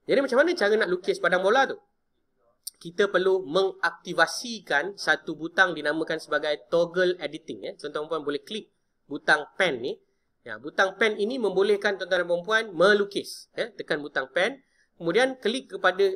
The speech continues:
warna hijau ni, dipanggil sebagai add polygon, ya. Add polygon. Kemudian kita boleh mula melukis lah. Baik, lukisan saya ni mungkin tidak cantik, tetapi semenggah lah untuk menyatakan ini tempat itulah. Okey, saya akan klik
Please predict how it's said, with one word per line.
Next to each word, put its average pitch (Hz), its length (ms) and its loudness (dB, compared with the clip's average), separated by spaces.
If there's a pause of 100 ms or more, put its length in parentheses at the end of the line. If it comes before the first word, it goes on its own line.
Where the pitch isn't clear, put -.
warna 170 320 2
hijau 202 320 2
ni, 202 160 -2
dipanggil 170 460 -2
sebagai 160 500 -2 (140)
add 170 180 -4 (240)
polygon, 147 600 -4
ya. 160 160 -12 (160)
Add 131 220 -16
polygon. 139 420 -4 (560)
Kemudian 180 400 2
kita 160 240 -6
boleh 156 240 -2
mula 165 320 0
melukis 156 400 -4
lah. 254 100 0 (200)
Baik, 117 320 -14
lukisan 190 340 0
saya 208 240 4
ni 240 160 -2
mungkin 196 300 0
tidak 180 240 -2
cantik, 135 340 -4
tetapi - 460 -6 (480)
semenggah 170 680 6
lah 156 240 6
untuk 143 300 -4
menyatakan 143 500 -2
ini 139 220 -6
tempat 135 320 -4
itulah. 131 360 -8 (440)
Okey, 151 100 -2
saya 202 320 4
akan 175 380 -4
klik 254 340 -2